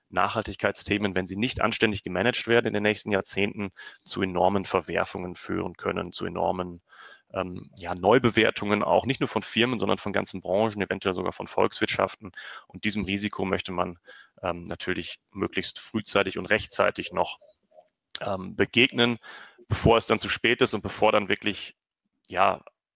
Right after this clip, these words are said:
ein, ein, ein, ein Einfluss auf die Wirtschaft da wäre, wie wir ihn jetzt bei der Corona-Krise erleben. Also das möchte man natürlich verhindern. Deswegen, ähm, all diese all dieser Input, all diese Unterhaltung, all diese Diskussionen hoffentlich zu einem noch rechtzeitigen Zeitpunkt.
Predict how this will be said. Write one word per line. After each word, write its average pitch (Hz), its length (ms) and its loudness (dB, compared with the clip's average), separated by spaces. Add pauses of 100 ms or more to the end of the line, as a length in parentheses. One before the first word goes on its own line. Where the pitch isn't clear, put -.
(1200)
ein, 104 200 0
ein, 98 360 -2
ein, 92 360 -8
ein - 220 -6
Einfluss 107 420 0
auf 101 100 0
die 104 140 -2
Wirtschaft 110 460 4
da 98 180 4
wäre, 101 180 4
wie 98 100 2
wir 95 60 2
ihn 92 60 -2
jetzt 95 160 -2
bei 95 80 0
der 92 100 -2
Corona-Krise 90 640 -8
erleben. - 460 -12
Also - 120 -14
das - 140 -4
möchte 98 200 0
man 92 80 -4
natürlich 117 460 2
verhindern. 110 460 2
Deswegen, 113 580 2 (640)
ähm, 101 340 0
all 104 240 4
diese 101 500 4 (400)
all 95 140 0
dieser 95 380 2
Input, 104 400 -2
all 95 120 2
diese 101 280 2
Unterhaltung, 101 520 2
all 101 120 2
diese 101 160 0
Diskussionen 101 920 2
hoffentlich 95 380 -2
zu - 100 -4
einem 90 180 -4
noch - 180 -6
rechtzeitigen - 500 -8
Zeitpunkt. - 580 -8